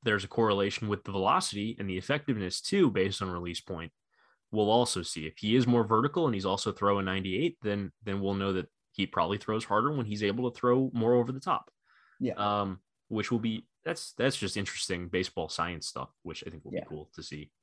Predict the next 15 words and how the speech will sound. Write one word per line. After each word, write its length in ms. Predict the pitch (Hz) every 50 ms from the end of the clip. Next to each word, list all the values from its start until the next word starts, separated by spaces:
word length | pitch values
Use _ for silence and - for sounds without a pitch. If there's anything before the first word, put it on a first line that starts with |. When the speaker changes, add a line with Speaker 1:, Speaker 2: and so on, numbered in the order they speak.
| _
Speaker 1:
But 220 | - 120 113 - - - -
Speaker 2:
Oh, 240 | 160 165 151 120 92
Speaker 1:
it 80 | 127 123
will, 180 | 120 113 - - -
it 60 | 127
will 120 | 123 127
also 240 | 127 127 131 - 139
give 140 | 135 127 123
us 100 | 117 -
some 140 | - 113 110
indication 500 | 107 104 - - 107 113 113 - - 104
on 160 | 95 92 90
what 160 | 95 92 -
kind 220 | - 98 95 92
of 60 | 90